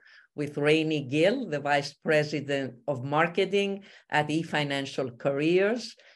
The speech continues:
a senior marketer with over twenty years experience within financial services and the consulting industry. Welcome, Rainey, and thank you for being with us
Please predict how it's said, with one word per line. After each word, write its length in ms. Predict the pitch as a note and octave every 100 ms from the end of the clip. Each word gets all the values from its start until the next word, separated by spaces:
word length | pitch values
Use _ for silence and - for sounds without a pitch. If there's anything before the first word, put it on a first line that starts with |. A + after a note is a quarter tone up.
| _
a 60 | D#3
senior 560 | - A3 G#3 F#3+ F3
marketer 760 | E3+ E3 E3+ F#3+ D#3 D3+ C3 C3
with 180 | C#3+ -
over 560 | D#3 E3 F3 E3 D3+ D3
twenty 380 | - F3 F#3+ G3
years 380 | F3 E3+ D#3+ D3+
experience 920 | D3+ - E3+ E3 E3 D#3+ D#3+ D#3 - - - _ _
within 320 | - D3 D#3 D#3
financial 580 | D3 C#3 D3+ E3 E3+
services 880 | D3+ - D3+ D3 D3 - C#3+ C#3+ - -
and 180 | C#3+ C3+
the 60 |
consulting 720 | C3 C3 C3 C#3+ C3+ C3 C3+
industry. 680 | C3 B2+ A#2+ G2+ - A2+ A2+ - _ _ _ -
Welcome, 680 | C3 D#3+ E3+ E3+ F3 E3+
Rainey, 580 | D#3+ D#3+ D#3+ E3 F#3 G3
and 340 | C3+ C3+ C3+ -
thank 260 | C#3+ C#3 D3+
you 140 | F3
for 240 | E3+ E3 D#3
being 340 | D3+ D3+ D3+
with 240 | D3 D#3+ F3+
us 320 | F3+ -